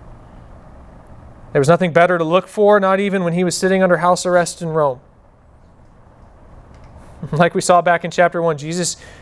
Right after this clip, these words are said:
used even that circumstance for the advancement of the gospel. And so Paul could rest in that knowledge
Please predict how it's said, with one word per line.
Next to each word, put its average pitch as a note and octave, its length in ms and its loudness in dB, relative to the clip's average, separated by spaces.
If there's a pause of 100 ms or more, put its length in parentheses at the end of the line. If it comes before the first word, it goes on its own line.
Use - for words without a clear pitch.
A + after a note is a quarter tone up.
(120)
used D#3+ 380 0
even F#3 320 2
that F#3 260 0
circumstance D#3+ 680 -6
for D3+ 100 -8
the D3 100 0
advancement D3 540 -4 (380)
of D3 140 2
the D3 80 -6
gospel. D3+ 500 -2
And C3 100 -12
so C#3 140 -6
Paul F#3 320 2
could C#3+ 180 -10
rest E3+ 300 0
in D3+ 240 -8
that F3 260 0
knowledge E3 680 -4